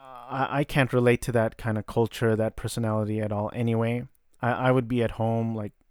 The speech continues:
playing Sonic Origins or something. Um,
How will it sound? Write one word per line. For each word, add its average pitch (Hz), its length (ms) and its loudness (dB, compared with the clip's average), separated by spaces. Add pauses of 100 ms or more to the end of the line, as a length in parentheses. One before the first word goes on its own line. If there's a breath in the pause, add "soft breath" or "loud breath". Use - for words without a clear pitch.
(920)
playing 107 560 -2 (480)
Sonic 113 420 -2
Origins 110 540 -2
or 110 60 -4
something. 113 440 -6 (1900 soft breath)
Um, 139 540 4